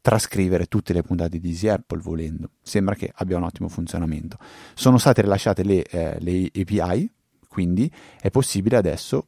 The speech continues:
tramite lo shortcut di, eh, Giacomo, convertire un file audio, che può essere anche un file audio che riceviamo su WhatsApp, per esempio,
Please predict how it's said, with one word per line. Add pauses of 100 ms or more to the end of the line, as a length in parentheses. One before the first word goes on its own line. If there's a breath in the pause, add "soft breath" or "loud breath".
(120)
tramite
lo
shortcut
di, (120)
eh,
Giacomo, (1080)
convertire (300 soft breath)
un
file
audio, (280)
che
può
essere
anche (260)
un
file
audio
che
riceviamo
su
WhatsApp, (100)
per
esempio,